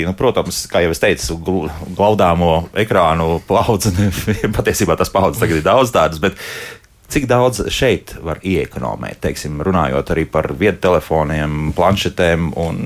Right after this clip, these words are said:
nu, arī pieliekam arī tad jau dators klāt?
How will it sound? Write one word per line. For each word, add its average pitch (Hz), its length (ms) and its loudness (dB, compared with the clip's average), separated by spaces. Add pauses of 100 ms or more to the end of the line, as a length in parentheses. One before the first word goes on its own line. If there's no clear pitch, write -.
nu, - 80 4
arī 82 180 2 (300)
pieliekam 73 500 0
arī 69 160 -2
tad - 240 -10
jau 50 80 -4
dators - 400 -4
klāt? - 320 -4